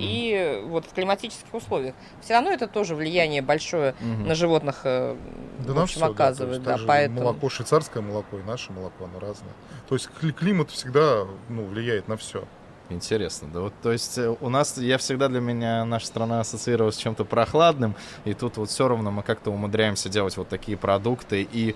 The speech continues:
Speaker 2: более того, давать конкуренцию западной какой-то продукции. Еще хотел момент спросить. А люди, которые покупают продукцию, такую как хамон,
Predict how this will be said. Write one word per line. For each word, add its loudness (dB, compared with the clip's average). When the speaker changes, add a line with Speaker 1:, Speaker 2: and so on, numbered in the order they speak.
Speaker 2:
более 6
того, 2
давать 0
конкуренцию 0
западной -2
какой-то -4
продукции. 0
Еще 4
хотел 2
момент 2
спросить. 0
А 0
люди, 4
которые 4
покупают 2
продукцию, -2
такую -4
как 0
хамон, 4